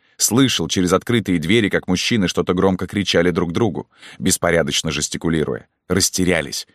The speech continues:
не понимали, в какую сторону им теперь бежать. Ещё он наблюдал в зеркало, как Егор Ильич выскочил из-за руля, открыл заднюю дверь, кричал что-то, стоя на обочине и размахивая руками.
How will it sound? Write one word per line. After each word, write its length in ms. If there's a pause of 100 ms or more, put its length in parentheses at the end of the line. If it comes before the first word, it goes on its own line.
не 200
понимали, 500
в 60
какую 300
сторону 400
им 100
теперь 260
бежать. 400 (240)
Ещё 440
он 240
наблюдал 420
в 40
зеркало, 380
как 200
Егор 300
Ильич 340 (140)
выскочил 580
из-за 180
руля, 320 (180)
открыл 400
заднюю 400
дверь, 300 (160)
кричал 460
что-то, 280
стоя 320
на 180
обочине 440
и 40
размахивая 540
руками. 400